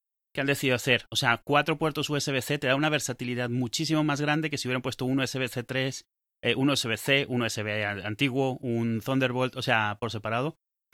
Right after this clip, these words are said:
Ahora tienes la capacidad de en cualquiera de esos cuatro puertos, por cualquiera de los dos lados del portátil, cargar el portátil al mismo tiempo que alimentas vi-, eh, monitores, al mismo tiempo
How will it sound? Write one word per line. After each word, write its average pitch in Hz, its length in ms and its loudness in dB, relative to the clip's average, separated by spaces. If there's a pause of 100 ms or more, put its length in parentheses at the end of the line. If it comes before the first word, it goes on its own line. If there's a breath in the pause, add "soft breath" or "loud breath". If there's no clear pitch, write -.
Ahora 127 220 4
tienes 143 280 0
la 131 80 2
capacidad 120 380 0
de 120 80 4
en 117 100 0
cualquiera 151 480 0
de 175 60 0
esos 165 200 -2
cuatro 143 300 0
puertos, 135 320 -2
por 135 200 2
cualquiera 135 440 0
de 190 40 0
los 175 120 0
dos 151 140 -4
lados 143 180 0
del 131 100 -2
portátil, 123 420 -6
cargar 127 380 2
el 170 100 0
portátil 139 580 -2
al 104 80 -2
mismo 117 220 -6
tiempo 135 240 -4
que 127 80 -6
alimentas 127 560 -2
vi-, 139 220 -2
eh, 131 120 -4
monitores, 127 500 -4
al 104 80 -8
mismo 117 180 -6
tiempo 120 360 -4